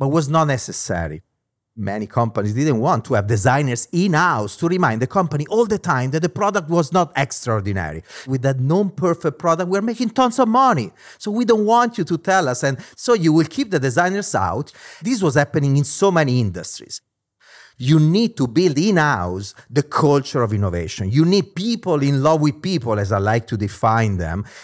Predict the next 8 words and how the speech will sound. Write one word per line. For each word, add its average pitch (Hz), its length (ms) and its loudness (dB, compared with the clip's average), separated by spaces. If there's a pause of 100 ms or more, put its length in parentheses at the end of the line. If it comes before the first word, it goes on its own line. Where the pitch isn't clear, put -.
(180)
people 214 320 -2
that 143 160 4
are 120 140 2
obsessed - 760 -6
with 113 240 -2
extreme 156 920 -2 (140)
quality, 104 720 -2 (180)
with 123 180 -4